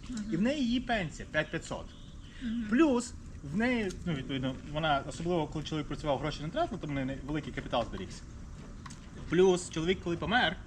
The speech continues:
Speaker 2: він зробив страхівку, щоб на випадок, о, щоб вона могла виплатити іпотеку за дом. Але іпотека за дом була вже виплачена, тому їй ще п'ятсот тисяч доларів прийшло просто як, а, в-, а, страхівка від чоловіка.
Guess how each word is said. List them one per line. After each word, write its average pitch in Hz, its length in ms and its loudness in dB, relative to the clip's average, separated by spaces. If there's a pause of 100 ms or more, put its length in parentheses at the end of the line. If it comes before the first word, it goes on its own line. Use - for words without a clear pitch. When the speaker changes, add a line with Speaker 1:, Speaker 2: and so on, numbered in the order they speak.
(540)
Speaker 2:
він 214 220 4
зробив 185 300 0
страхівку, 294 460 -2
щоб 170 200 -4
на 156 100 -2
випадок, 156 460 0
о, 131 200 -2
щоб 139 160 -4
вона 196 140 6
могла 160 220 0
виплатити 147 320 -2 (200)
іпотеку 143 360 -2
за 131 100 -2
дом. 113 160 -2 (500)
Але 175 180 4
іпотека 208 340 2
за 180 60 -4
дом 190 140 0
була 165 160 0
вже 151 140 -2
виплачена, 123 540 -4
тому 175 140 -2
їй 175 160 0
ще 170 120 -4
п'ятсот 165 240 -6
тисяч - 160 -4
доларів 226 320 0
прийшло - 240 -4
просто 196 320 -2
як, 135 160 -2 (100)
а, 123 220 -2 (340)
в-, 175 200 -2
а, 143 420 0
страхівка 147 380 -2
від 131 120 -4
чоловіка. 113 300 -4